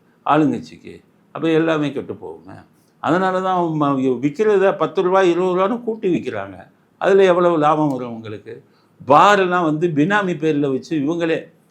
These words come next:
பார் வச்சு பண்ணிக்கிட்டு இருக்காங்க. அதுல எவ்வளவு பணம் வரும்? அரசாங்கத்தில் டாஸ்மாக் கடைகளின் எண்ணிக்கை இவங்க காட்டுறது கம்மி,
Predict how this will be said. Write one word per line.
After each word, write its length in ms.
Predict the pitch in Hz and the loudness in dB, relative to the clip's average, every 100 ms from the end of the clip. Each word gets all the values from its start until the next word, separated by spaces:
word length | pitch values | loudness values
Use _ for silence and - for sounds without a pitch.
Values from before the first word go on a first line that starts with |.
| _ - | _ -2
பார் 240 | 131 156 | 0 0
வச்சு 240 | 143 120 165 | -2 -6 -6
பண்ணிக்கிட்டு 380 | 160 139 110 110 | -6 -6 -6 -10
இருக்காங்க. 380 | 90 - 92 - _ _ | -14 -20 -20 -20 _ _
அதுல 280 | - 196 190 | -2 2 4
எவ்வளவு 300 | 185 175 156 | 4 2 0
பணம் 220 | 151 156 | -2 -2
வரும்? 280 | 135 139 147 _ _ _ - | -4 -8 -14 _ _ _ -4
அரசாங்கத்தில் 840 | 123 185 185 196 185 180 180 175 151 | 0 0 2 0 0 -2 -2 -2 -2
டாஸ்மாக் 640 | - 156 185 196 180 - 156 | 0 0 0 -2 -4 -4 -6
கடைகளின் 420 | 160 160 156 156 | -2 0 0 0
எண்ணிக்கை 440 | 147 170 175 170 156 | 0 0 -2 0 0
இவங்க 260 | 139 139 | 0 -2
காட்டுறது 540 | 127 139 165 151 139 135 | -4 -4 -6 -4 -6 -4
கம்மி, 300 | 135 170 165 | -6 -4 -4